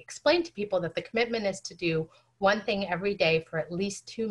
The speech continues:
minutes that brings you joy and not do any work whatsoever towards your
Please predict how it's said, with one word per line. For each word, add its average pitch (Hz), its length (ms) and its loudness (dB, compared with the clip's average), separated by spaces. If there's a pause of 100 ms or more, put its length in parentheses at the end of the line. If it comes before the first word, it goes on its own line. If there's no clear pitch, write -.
minutes 165 320 -4
that 156 180 -2
brings 156 260 0
you 151 100 -4
joy 147 500 -2 (680)
and 160 500 2 (240)
not 180 320 2
do 170 120 -2 (220)
any 277 260 4 (100)
work 226 180 2
whatsoever 190 500 4
towards 165 340 -4
your 160 160 -2